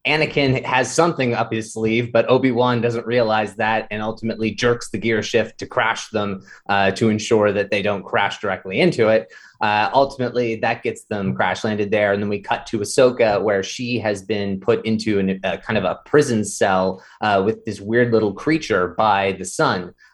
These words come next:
Uh, however, this creature's kind of taunting her and then bites her, and then she turns a little bit odd. Uh, we then cut to the, the son talking to the father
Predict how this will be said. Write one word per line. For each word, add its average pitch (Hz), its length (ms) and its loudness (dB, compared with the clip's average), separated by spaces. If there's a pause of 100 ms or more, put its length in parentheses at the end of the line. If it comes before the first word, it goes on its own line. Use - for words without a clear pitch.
Uh, 98 260 0
however, 107 460 0
this 110 220 -8
creature's 120 440 -4
kind 110 220 -4
of - 80 -10
taunting 143 460 0
her 127 360 2
and 110 180 -2
then 101 220 -4
bites 135 360 -2
her, 117 380 4
and 107 160 -4
then 110 160 -2
she 117 220 -6
turns 110 580 -2 (300)
a 123 260 6
little 117 420 4
bit 107 280 0
odd. 110 460 2 (240)
Uh, 98 240 -2
we 104 120 -4
then 104 260 -2
cut - 220 -4
to 104 100 -6
the, 95 320 4
the 107 80 -2
son 104 420 -2
talking 101 540 -2
to 98 360 -2
the 92 100 -8
father 104 640 2